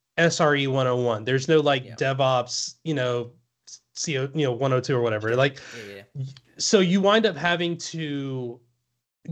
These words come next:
Speaker 1: get, get into a job, learn about what you want to actually do, and then just slowly just start doing that thing and slowly
Speaker 2: Yeah.
Speaker 1: start grabbing those resources. And I think that's where, like, coding boot camps have the advantage, because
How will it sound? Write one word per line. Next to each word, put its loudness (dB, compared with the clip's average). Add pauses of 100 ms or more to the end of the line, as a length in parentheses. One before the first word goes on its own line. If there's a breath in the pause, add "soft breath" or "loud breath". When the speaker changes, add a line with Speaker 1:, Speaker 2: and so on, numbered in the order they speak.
(180)
Speaker 1:
get, 0 (580)
get 0
into 2
a 4
job, 0
learn 4
about 2
what -4
you -2
want -6
to -4
actually -2
do, -2 (420 loud breath)
and 6
then 4
just -2
slowly 0
just -6
start -2
doing -2
that -2
thing 0
and -6
slowly -2
Speaker 2:
Yeah. -6
Speaker 1:
start -2
grabbing 0
those -2
resources. -8 (380 loud breath)
And 4
I 6
think 4
that's 2
where, 4
like, 2
coding 0
boot -6
camps -6
have 0
the -6
advantage, 0
because -4